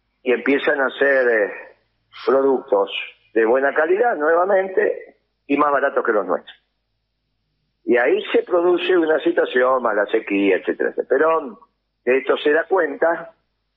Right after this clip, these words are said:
y hace unos discursos extraordinarios. Los mejores discursos de Perón,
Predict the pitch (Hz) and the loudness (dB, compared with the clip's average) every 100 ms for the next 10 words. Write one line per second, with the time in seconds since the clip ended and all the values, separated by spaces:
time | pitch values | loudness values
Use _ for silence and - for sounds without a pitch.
0 | _ _ 339 466 - 240 226 165 165 - | _ _ 0 0 0 0 0 0 0 0
1 | 214 190 175 - 135 147 151 175 202 165 | 0 0 -4 -4 -2 0 0 2 2 2
2 | 151 165 165 175 190 - 247 254 214 165 | 2 2 0 0 -2 2 2 2 0 0
3 | 156 175 175 - 139 120 117 101 82 | -2 0 -2 0 0 0 0 0 -2